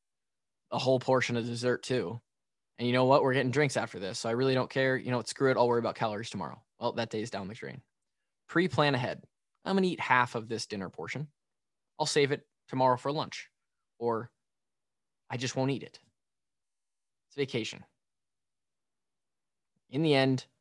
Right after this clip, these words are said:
find a way to mentally deconnect, de-stress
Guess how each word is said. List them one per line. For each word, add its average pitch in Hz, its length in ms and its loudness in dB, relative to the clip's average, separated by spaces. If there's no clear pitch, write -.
find 127 200 4
a 131 40 4
way 127 200 4
to 123 200 -4
mentally 120 680 -2
deconnect, 123 680 0
de-stress 120 720 -4